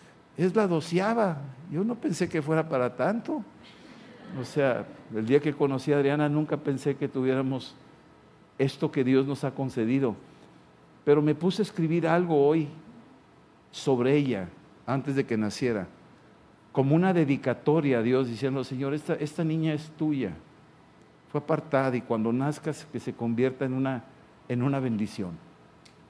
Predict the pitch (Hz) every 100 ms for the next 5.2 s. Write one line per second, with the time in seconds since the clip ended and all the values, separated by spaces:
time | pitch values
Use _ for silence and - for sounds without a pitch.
0 | - - - 120 147 143 147 131 123 120
1 | 127 123 123 107 101 101 101 92 90 -
2 | - 101 131 123 123 101 - - - -
3 | - 143 143 135 123 107 110 - 98 82
4 | - - - - - - - - - -
5 | 98